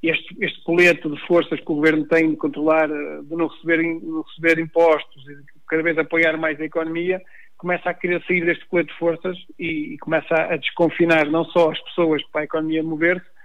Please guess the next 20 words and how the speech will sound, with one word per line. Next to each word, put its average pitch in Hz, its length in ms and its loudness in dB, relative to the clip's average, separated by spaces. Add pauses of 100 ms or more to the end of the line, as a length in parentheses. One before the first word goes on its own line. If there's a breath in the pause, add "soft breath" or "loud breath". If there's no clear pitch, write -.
(260 soft breath)
mas 160 140 -6
também, 170 440 0
eh, 175 200 -8
os 170 180 -2
apoios 160 440 2
que - 120 -10
dava 156 260 2
em 143 60 0
termos 147 320 -2
de, 143 200 -2
de, 139 200 -10
do 143 80 -12
próprio 156 320 -2
Estado, 156 320 0
em 151 80 -6
termos 151 220 -4
de - 80 -20
pagamento 147 340 -8
de 143 120 -14
impostos. - 420 -10